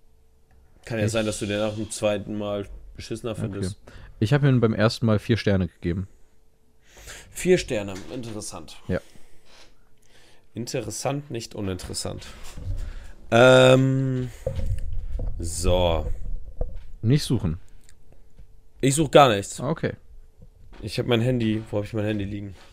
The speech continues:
Speaker 1: Hier.
Speaker 2: Okay.
Speaker 1: Ähm, dann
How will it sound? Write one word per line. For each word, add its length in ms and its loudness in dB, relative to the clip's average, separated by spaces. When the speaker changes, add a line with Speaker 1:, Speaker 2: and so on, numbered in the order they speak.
Speaker 1:
Hier. 260 -4
Speaker 2:
Okay. 300 -2
Speaker 1:
Ähm, 500 4
dann 580 4